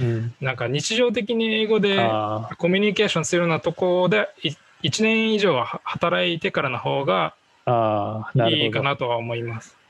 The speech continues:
Speaker 1: はい、はい。ハードランディングにならないんですね。
Speaker 2: はい。
Speaker 1: わかりました。えーと、次の質問に行こうと思います。えーと、じゃあ、ま、一番直接的なやつが来てて、年収の目安などを教えていただけますか？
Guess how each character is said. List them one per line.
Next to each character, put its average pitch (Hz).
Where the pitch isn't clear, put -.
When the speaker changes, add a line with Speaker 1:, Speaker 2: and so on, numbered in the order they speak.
Speaker 1:
は 113
い、 117
は 135
い。 135
ハ -
ー -
ド 127
ラ 127
ン -
デ 104
ィ -
ン 101
グ 98
に 98
な 107
ら 113
な 104
い 107
ん 104
で 104
す -
ね。 110
Speaker 2:
は 127
い。 113
Speaker 1:
わ 113
か -
り 107
ま 101
し -
た。 -
え 123
ー -
と、 135
次 160
の 139
質 -
問 98
に 98
行 -
こ 104
う -
と 107
思 104
い 104
ま 107
す。 -
え 120
ー 113
と、 -
じ -
ゃ 143
あ、 156
ま、 147
一 143
番 156
直 143
接 151
的 175
な 160
や 151
つ 147
が 104
来 -
て -
て、 113
年 160
収 196
の 190
目 165
安 156
な 107
ど 104
を 104
教 -
え 117
て 120
い 117
た 113
だ 113
け -
ま 110
す -
か？ -